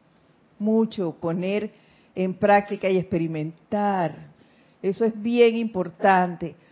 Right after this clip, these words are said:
para poder aprovechar cada oportunidad que se nos presente, para poder expandir la luz, para poder ser ese templo portátil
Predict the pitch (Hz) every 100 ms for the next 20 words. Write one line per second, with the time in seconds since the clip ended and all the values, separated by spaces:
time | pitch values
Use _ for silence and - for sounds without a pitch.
0 | _ 208 220 220 220 233 285 277 233 208
1 | 208 254 247 277 277 285 262 220 208 202
2 | 202 233 - 285 254 262 208 185 185 185
3 | - 262 269 269 233 214 175 147 - _
4 | _ _ _ _ _ _ _ _ _ _
5 | _ - 160 165 170 165 190 196 - _
6 | _ 233 214 - - _ 180 170 160 160
7 | 214 226 214 - _ _ _ 185 180 170
8 | 170 180 190 185 185 - - _ _ _
9 | _ _ 175 175 170 165 170 165 196 196
10 | 190 208 202 202 _ _ _ _ _ _
11 | - - 277 285 269 269 233 185 - -
12 | 220 214 202 190 165 139 139